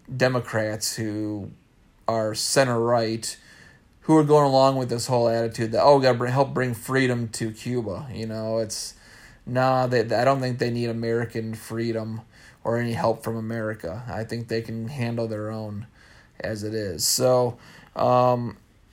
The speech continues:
as of right now, piss poor, uh, handling of Cuba and Haiti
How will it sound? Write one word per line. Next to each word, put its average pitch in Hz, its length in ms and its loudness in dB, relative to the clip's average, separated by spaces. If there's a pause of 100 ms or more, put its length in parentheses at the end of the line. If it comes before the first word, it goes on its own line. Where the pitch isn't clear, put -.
(180)
as 185 200 6
of 156 120 2
right 160 160 6
now, 135 240 4
piss 175 340 0
poor, 139 640 4 (460)
uh, 120 160 0
handling 143 600 4
of 120 140 -2
Cuba 170 520 2
and 135 260 -4
Haiti 113 600 -2